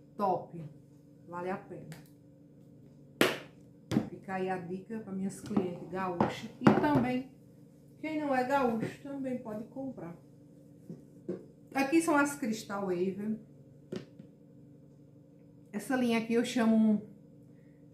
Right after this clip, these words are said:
é, linha de mantimento. Essas tigelas aqui, elas é de um litro e meio.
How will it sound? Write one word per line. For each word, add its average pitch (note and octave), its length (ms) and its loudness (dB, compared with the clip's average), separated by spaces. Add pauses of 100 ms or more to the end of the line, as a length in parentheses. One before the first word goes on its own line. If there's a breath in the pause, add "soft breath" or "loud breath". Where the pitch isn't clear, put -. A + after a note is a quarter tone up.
(100)
é, G#3+ 480 6
linha A3+ 240 2
de A3 60 2
mantimento. A3 580 4 (680)
Essas F#3+ 320 -8
tigelas F#3+ 480 -4
aqui, E3+ 580 -8 (400)
elas F#3 300 -4
é G3 80 -2
de F#3 140 -4
um F#3+ 100 0
litro A#3 240 -2
e C4+ 40 2
meio. F#3 540 0